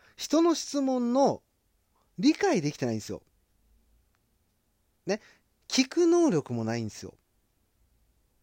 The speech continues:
ね。相手がどういう言葉を使うかっていうのが分かっていれば、耳に入ってからの処理ができるんですよ。ね。会社の、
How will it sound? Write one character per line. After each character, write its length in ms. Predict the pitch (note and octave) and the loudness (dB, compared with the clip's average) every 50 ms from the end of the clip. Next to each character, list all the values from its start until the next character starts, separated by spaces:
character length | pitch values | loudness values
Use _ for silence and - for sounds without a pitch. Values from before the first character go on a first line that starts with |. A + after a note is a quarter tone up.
| _ _ _ _ _ _ _ _ _ _ _ _ _ _ _ _ - | _ _ _ _ _ _ _ _ _ _ _ _ _ _ _ _ -6
ね。 140 | C#3 - - - - - _ _ - | -6 -6 -6 -10 -20 -20 _ _ 0
相 280 | A3 B3+ D#4+ F4 F4 | 2 2 4 4 2
手 140 | E4 - E4+ | 2 0 0
が 120 | G3+ D3 C3 | 0 0 2
ど 220 | C3+ G#3+ C#4 D#4 | 2 2 2 2
う 60 | C#4+ | 2
い 60 | G3 | 0
う 60 | E3 C#3+ | 0 -2
言 260 | - D#3+ - F3 E3 | -4 -4 -2 0 0
葉 120 | F3 D#3 | 2 0
を 100 | A#2+ A2 | 0 -4
使 320 | - - - - F3+ G#3+ G#3+ | -8 -12 -8 -2 0 0 0
う 60 | F#3+ | 0
か 160 | - - A2+ | -2 -6 -8
っ 20 | - | -8
て 220 | _ _ - A#2+ | _ _ -10 -6
い 80 | A#2+ C3+ | -4 -4
う 100 | C#3 B2+ | -4 -4
の 140 | A2+ G2 F#2+ | -6 -6 -4
が 240 | G#2+ D3 C#3+ G2+ - - - _ | -2 0 0 -2 -4 -10 -16 _
分 240 | - C3 C#3+ D#3+ - | -2 0 0 0 0
か 100 | - A#3+ | -2 -4
っ 60 | B3+ | -4
て 280 | - _ _ - - - - | -6 _ _ -12 -12 -10 -6
い 100 | C#3 C#3+ | -2 2
れ 160 | E3+ E3+ D3 | 2 2 4
ば、 240 | A#2+ B2 A#2+ G#2 - _ _ _ _ _ _ _ _ _ _ _ _ _ _ _ _ _ _ _ _ _ _ _ _ _ _ _ _ _ _ _ _ | 2 0 -2 -4 -6 _ _ _ _ _ _ _ _ _ _ _ _ _ _ _ _ _ _ _ _ _ _ _ _ _ _ _ _ _ _ _ _
耳 300 | - E3+ G#3 C4 E4+ F#4 | 2 4 6 6 6 6
に 140 | E4+ C4+ E3+ | 4 4 2
入 200 | C3+ - D#3 D3+ | 0 -2 -2 -2
っ 20 | |
て 240 | - _ _ - B2+ | -2 _ _ -6 -6
か 120 | - - A2 | -4 -4 -4
ら 120 | A2 A2 | -4 -2
の 240 | B2 D#3+ F3 A#2+ - _ _ _ - A2+ A#2 - - - - | 0 0 0 0 -2 _ _ _ -20 -20 -14 -10 -6 -2 0
処 100 | C4+ F4 | 0 0
理 100 | D#4+ C4 | 0 0
が 100 | D3+ B2+ | -2 -4
で 120 | A#2 A#2+ A2 | -4 -6 -6
き 80 | C3 | -8
る 80 | A2+ G#2+ | -8 -8
ん 40 | G2+ | -10
で 60 | F#2 | -10
す 100 | - - | -12 -14
よ。 140 | G2 E2+ - _ _ _ _ _ _ _ _ _ _ _ _ _ _ _ _ _ _ _ _ _ _ _ _ _ _ _ _ _ _ _ _ - | -14 -14 -16 _ _ _ _ _ _ _ _ _ _ _ _ _ _ _ _ _ _ _ _ _ _ _ _ _ _ _ _ _ _ _ _ -12
ね。 160 | C3+ D#3+ F3 - _ _ - - _ _ _ _ _ _ _ _ _ _ _ _ _ _ _ _ _ _ _ _ _ _ _ _ _ _ _ _ _ _ _ _ - | -12 -12 -12 -12 _ _ -20 -20 _ _ _ _ _ _ _ _ _ _ _ _ _ _ _ _ _ _ _ _ _ _ _ _ _ _ _ _ _ _ _ _ -2
会 220 | - A#3 C#4+ D4 | 2 4 4 4
社 160 | - - C4+ | 4 2 2
の、 240 | A#3 G#3+ D#3+ A#2 | 4 2 2 0